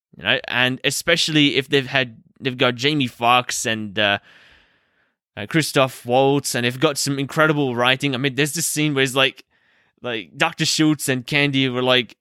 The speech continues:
s-, trying to sign this deal, and Candy, and Candy just, uh, exposes, he pulls out his hand, and he, in there, he, he, he ma-, tries to make Doctor Schultz shake it,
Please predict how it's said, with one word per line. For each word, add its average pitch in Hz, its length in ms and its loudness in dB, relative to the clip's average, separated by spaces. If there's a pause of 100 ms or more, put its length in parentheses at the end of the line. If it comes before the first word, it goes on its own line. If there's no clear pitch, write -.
(160)
s-, - 180 -14
trying 147 160 0
to 131 40 -2
sign 143 240 2
this 120 160 -4
deal, 131 520 2
and 120 480 -8 (840)
Candy, 139 440 0
and 135 100 0
Candy 143 340 2
just, 120 360 -8
uh, 117 300 2 (200)
exposes, 131 600 0 (920)
he 160 200 -6 (180)
pulls 220 240 0
out 170 160 2
his 139 160 0
hand, 127 540 2 (360)
and 120 180 -2
he, 131 80 0
in 143 260 -2
there, 120 120 2
he, 127 300 -4
he, 139 240 -12
he 151 180 -2
ma-, 156 140 2 (100)
tries 185 280 -2
to 175 100 0
make 151 520 0 (180)
Doctor 143 260 -2
Schultz 143 320 -2
shake 165 420 0
it, 120 200 -2